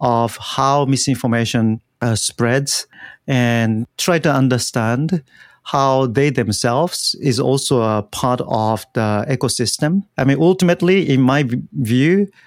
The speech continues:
what journalists can do is limited because by the time, I mean, fact checking is one example of what fact,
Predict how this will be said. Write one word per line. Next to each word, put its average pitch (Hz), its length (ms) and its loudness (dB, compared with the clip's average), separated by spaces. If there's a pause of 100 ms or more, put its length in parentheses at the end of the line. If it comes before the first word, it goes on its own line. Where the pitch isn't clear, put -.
(120)
what 143 160 2
journalists 139 460 0
can 117 280 0
do 135 420 2 (440)
is 127 560 0 (200)
limited 113 600 0 (300)
because 123 580 0 (920)
by 160 200 0
the 139 80 0
time, 151 280 0
I 131 120 2
mean, 131 120 4
fact 156 240 0
checking 127 480 2
is 123 520 0
one 139 280 2
example 113 640 0
of 113 320 0
what 117 320 0
fact, - 240 -4